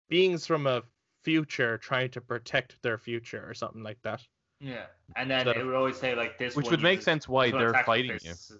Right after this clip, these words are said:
Speaker 2: the sword, guns. Yeah, would make sense.
Speaker 1: Yeah,
Speaker 2: So
Speaker 1: yeah.
Speaker 3: And it would make sense why Sephiroth would want you going in there.
Speaker 1: I think as well that that one
Speaker 3: Would
Speaker 1: is
Speaker 3: have agents that would be able to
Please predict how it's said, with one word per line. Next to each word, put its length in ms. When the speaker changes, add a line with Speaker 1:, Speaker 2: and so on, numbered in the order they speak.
Speaker 2:
the 80
sword, 560
guns. 380
Yeah, 280
would 120
make 120
sense. 280
Speaker 1:
Yeah, 220
Speaker 2:
So 180
Speaker 1:
yeah. 140
Speaker 3:
And 80
it 40
would 120
make 160
sense 240
why 140
Sephiroth 580
would 220
want 320
you 160
going 300
in 140
there. 280
Speaker 1:
I 80
think 200
as 140
well 200
that 100
that 180
one 180
Speaker 3:
Would 100
Speaker 1:
is 40
Speaker 3:
have 240
agents 380
that 180
would 120
be 80
able 120
to 260